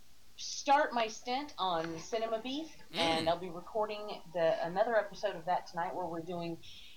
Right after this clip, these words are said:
Speaker 1: it's a Chri-, it's a Kiss show. We're doing the new Scooby-Doo and Kiss cartoon that came out, plus, um,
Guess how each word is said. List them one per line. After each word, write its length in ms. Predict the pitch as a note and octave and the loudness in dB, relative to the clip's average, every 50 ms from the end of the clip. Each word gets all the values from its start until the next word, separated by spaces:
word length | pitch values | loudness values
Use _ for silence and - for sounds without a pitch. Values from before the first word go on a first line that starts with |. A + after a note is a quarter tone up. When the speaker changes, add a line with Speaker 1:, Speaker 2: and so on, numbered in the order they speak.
| - | -2
Speaker 1:
it's 160 | - - G3 | 0 0 0
a 40 | A3 A3 | 0 -2
Chri-, 260 | - - E4 D#4+ - | 4 4 6 6 6
it's 160 | - G3+ G3+ - | 4 2 -2 -2
a 40 | G4+ | -4
Kiss 360 | - - F4+ F4+ D#4+ - - | -2 2 4 4 4 2 0
show. 340 | - - - E3 C3+ B2+ - - | -4 -2 2 4 4 4 2 0
We're 200 | - E3 E3+ E3 | -4 -4 -4 -4
doing 360 | E3 F3 F3 F3 F3 F3 F3+ | -2 -2 -2 0 0 0 0
the 140 | E3+ E3+ E3 | 2 0 0
new 380 | E3 E3+ F3 F3 F3 F3 E3+ F3 | 0 0 0 0 0 -2 -2 -2
Scooby-Doo 920 | F3 - - - - G3+ F#3 F#3+ F#3+ D#3+ F#3 F#3 F#3+ F#3+ F#3+ F#3+ F#3 F3+ F3 | -2 -4 -2 -2 0 0 0 0 -2 0 2 2 4 4 4 4 4 4 4
and 160 | E3 D#3+ D#3+ | 4 2 2
Kiss 440 | - - - - - - - - - - - - - - - - - - - | 0 0 2 2 2 2 0 -4 -6 -10 -14 -16 -16 -16 -16 -16 -16 -4 2
cartoon 480 | - F3+ E3 E3+ - - C#4 C4+ C4 B3+ | 4 4 4 4 4 4 4 6 6 4
that 140 | A#3+ A3 - | 2 0 0
came 220 | - B3 A3 G#3 G#3 | 0 -2 0 0 2
out, 320 | G3 F#3 F#3 F#3 - - - | 2 4 4 4 4 2 0
plus, 480 | - - D3+ C#3+ C#3 D3 D3 - - - - - - - - - - | 2 4 6 6 6 4 2 -4 -10 -12 -14 -16 -16 -14 -6 0 2
um, 420 | D3 D3+ D3+ D3 D3+ D3+ D3 D3 | 2 4 4 2 0 -2 -4 -6